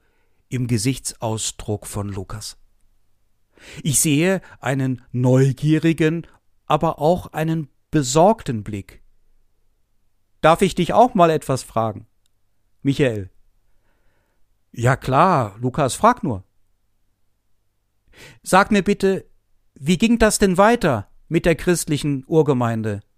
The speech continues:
Du lebst im, was, zwei, einundzwanzigsten Jahrhundert.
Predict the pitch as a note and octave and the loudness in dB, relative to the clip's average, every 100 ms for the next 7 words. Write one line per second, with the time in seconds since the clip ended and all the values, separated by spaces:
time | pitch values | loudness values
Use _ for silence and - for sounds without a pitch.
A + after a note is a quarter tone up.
0 | _ - A3 A3+ F3 G#3+ A#3 - - E3+ | _ 0 4 6 6 6 2 -4 -4 -2
1 | E3 D3+ C3+ _ _ _ D3+ F#3+ - - | 0 -2 -4 _ _ _ 0 0 0 2
2 | D#3 G3+ F#3 F#3 A3+ A3+ F#3+ - F#3 A3+ | 4 4 4 4 4 4 0 2 2 2
3 | G#3+ - F#3 E3 D#3 G3+ F3+ G#2+ | 0 -2 -2 0 2 0 -2 -6